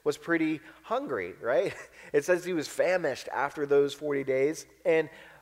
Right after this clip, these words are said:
much like the rest of us, uh, in the season of Lent, we make that same choice, right? We choose to fast from something. We choose to give up. We choose to let go.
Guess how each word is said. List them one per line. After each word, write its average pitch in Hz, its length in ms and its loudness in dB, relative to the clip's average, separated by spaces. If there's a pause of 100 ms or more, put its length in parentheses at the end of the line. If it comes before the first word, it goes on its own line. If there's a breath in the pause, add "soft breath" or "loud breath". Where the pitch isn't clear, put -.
(120)
much 202 340 2
like 180 420 4
the 156 100 6
rest 170 240 4
of 160 100 0
us, 147 240 2 (120)
uh, 147 220 2
in 190 180 0
the 175 80 -4
season 165 580 -6
of 139 240 2
Lent, 165 280 0 (120)
we 170 240 -10 (320)
make 175 260 2
that 175 200 -2
same 165 240 -6
choice, - 580 -12
right? 147 260 -2
We 160 220 -6 (240 loud breath)
choose 214 640 -6 (220 loud breath)
to 160 100 -2
fast 143 480 -2
from 120 160 -10
something. 117 320 -6
We 135 140 -8
choose 190 480 -6 (220 loud breath)
to 156 100 -8
give 135 280 -2
up. 160 280 2
We 135 100 -8
choose 170 320 -6
to 147 100 -2
let 147 280 2
go. 156 360 6